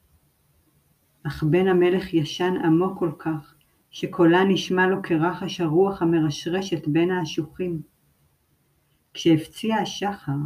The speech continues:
שבו הוליכו אותה החוצה, והיא נאלצה למסור את שמלת הזהב. מכיוון שגם זה לא הועיל,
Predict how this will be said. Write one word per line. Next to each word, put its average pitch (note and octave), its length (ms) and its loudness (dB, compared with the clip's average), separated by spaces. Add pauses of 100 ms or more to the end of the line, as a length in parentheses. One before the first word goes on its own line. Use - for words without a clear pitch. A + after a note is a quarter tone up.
(420)
שבו E3+ 320 2
הוליכו F#3+ 520 2
אותה E3 260 -2
החוצה, G3 500 -6 (560)
והיא D#3+ 220 0
נאלצה E3 440 0
למסור G3 560 -2
את - 100 -10
שמלת F3 440 4
הזהב. D#3+ 420 2 (3500)
מכיוון E3+ 560 4
שגם D#3+ 360 6
זה F3 180 4
לא F#3 100 4
הועיל, D3 500 2